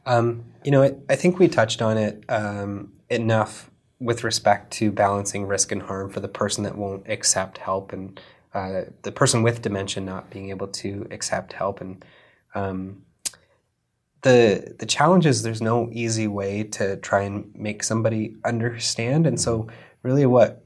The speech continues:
we try and do in the clinic is just let people know how hard it is.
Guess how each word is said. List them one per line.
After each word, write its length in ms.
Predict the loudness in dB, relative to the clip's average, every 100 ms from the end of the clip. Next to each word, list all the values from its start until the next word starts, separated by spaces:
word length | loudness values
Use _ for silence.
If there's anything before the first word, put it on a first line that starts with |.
| _
we 160 | -4 -2
try 280 | 2 2 4
and 220 | 2 0
do 400 | 0 0 0 -4
in 120 | -4 -4
the 80 |
clinic 560 | -4 -2 0 2 0 -4
is 180 | -6 -4
just 280 | 0 2 2
let 160 | 2
people 260 | 0 -4 0
know 400 | 0 0 -4 -6
how 440 | -8 0 2 2 0
hard 380 | -4 -4 -4
it 120 | -4 -4
is. 400 | -8 -8 -10